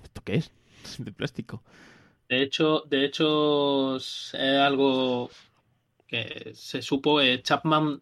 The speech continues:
Speaker 2: eh, y Lotus estaban trabajando también en un chasis híbrido, fibra de carbono y aluminio. Eh,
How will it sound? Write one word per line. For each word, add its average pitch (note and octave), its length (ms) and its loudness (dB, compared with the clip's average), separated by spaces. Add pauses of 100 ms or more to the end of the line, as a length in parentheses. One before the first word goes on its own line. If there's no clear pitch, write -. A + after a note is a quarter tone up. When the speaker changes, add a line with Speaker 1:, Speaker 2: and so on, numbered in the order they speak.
(140)
Speaker 2:
eh, C#3 340 -4
y C3+ 140 0
Lotus C#3+ 360 0
estaban C3+ 280 0
trabajando C3 480 -2
también C3 320 -4
en B2+ 80 -6
un C3 100 -6
chasis C3+ 380 -2 (720)
híbrido, B2+ 520 0 (460)
fibra D#3+ 280 4
de D#3 100 6
carbono D3+ 400 4
y D3+ 100 2
aluminio. B2 560 -4 (140)
Eh, C3 640 -4